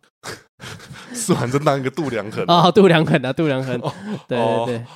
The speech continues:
Speaker 1: 好啦。
Speaker 2: 因为一千集以前，那差不多也十几年前。
Speaker 1: 好，那我接下来要，要来聊这一部《非法正义》。
Speaker 2: 嗯。
Speaker 1: 其实我觉得大家会很直觉的就是他干那些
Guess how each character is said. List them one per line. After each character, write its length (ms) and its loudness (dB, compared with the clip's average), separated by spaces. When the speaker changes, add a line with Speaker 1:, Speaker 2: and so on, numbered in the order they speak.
Speaker 1:
好 140 4
啦。 60 2
Speaker 2:
因 60 4
为 220 0
一 80 -2
千 300 0
集 300 -8
以 40 -10
前， 340 -12
那 140 -6
差 120 -6
不 120 -6
多 220 -2
也 480 -10
十 220 -12
几 200 -18
年 220 -14
前。 220 -16
Speaker 1:
好， 320 2
那 140 2
我 200 0
接 160 -6
下 80 -2
来 300 0
要， 180 -4
要 140 -2
来 140 -2
聊 260 0
这 160 -4
一 80 -2
部 260 -6
《非 160 0
法 160 -2
正 240 -2
义》。 240 -12
Speaker 2:
嗯。 180 0
Speaker 1:
其 120 -4
实 80 -2
我 220 4
觉 180 -4
得 120 -2
大 160 -6
家 140 -4
会 140 -6
很 160 -8
直 180 -16
觉 160 -10
的 80 -8
就 100 -14
是 240 -12
他 100 -8
干 180 -2
那 80 -6
些 340 -6